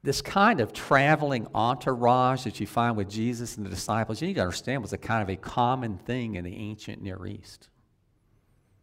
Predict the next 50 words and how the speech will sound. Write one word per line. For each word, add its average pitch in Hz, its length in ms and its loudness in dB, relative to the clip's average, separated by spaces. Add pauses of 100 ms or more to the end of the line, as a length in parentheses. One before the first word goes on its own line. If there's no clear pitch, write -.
(800)
That 95 140 -4
there 127 140 2
were 123 160 4
many 120 400 2
traveling 107 640 2
teachers, 110 460 -6
and 90 100 -6
they 101 80 -2
would 98 160 -6
go 113 200 2
from 101 260 -2
one 107 220 0
place 117 400 0
to 120 160 -2
another 107 360 0
and 101 120 -4
that 98 140 -4
sort 101 180 -6
of 107 80 -2
thing, 107 240 -4
and 107 100 -4
they 107 60 0
would, 107 240 -6
they 110 240 -2
would 113 140 -2
have 107 180 -2
a 104 40 -6
group 107 300 -6
of 110 80 0
disciples, 104 760 -4 (600)
uh, 104 300 -6
that - 160 -6
with 107 100 0
them, 117 180 0
and, 107 160 -2
and, 107 200 -6
and, 110 220 -6
and 107 220 -8
the, 101 220 -6
and 98 180 -10
the 98 60 -10
leader's 120 400 -2
purpose 113 500 -4
or 101 60 -6
the 90 100 -6
teacher's 110 400 -6
purpose 139 400 0
was 151 140 -4
to 160 80 -6
teach, - 640 -4